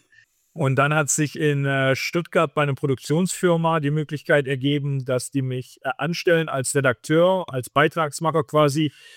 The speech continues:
Da war ganz viel Zusammenarbeit mit verschiedenen Fußballverbänden und Vereinen, viel auch auf Amateurbasis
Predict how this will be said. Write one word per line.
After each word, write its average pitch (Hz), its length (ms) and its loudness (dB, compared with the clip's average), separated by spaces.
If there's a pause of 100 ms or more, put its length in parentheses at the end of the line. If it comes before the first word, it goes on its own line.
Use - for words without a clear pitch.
(240)
Da 135 200 2
war 135 120 4
ganz 143 280 -2
viel 156 200 0
Zusammenarbeit 147 680 0
mit 139 120 -2
verschiedenen 143 720 -2 (120)
Fußballverbänden 160 880 -2
und 139 160 -4
Vereinen, 151 580 2
viel 160 200 -2
auch 143 160 0
auf 143 280 -2
Amateurbasis 160 1400 0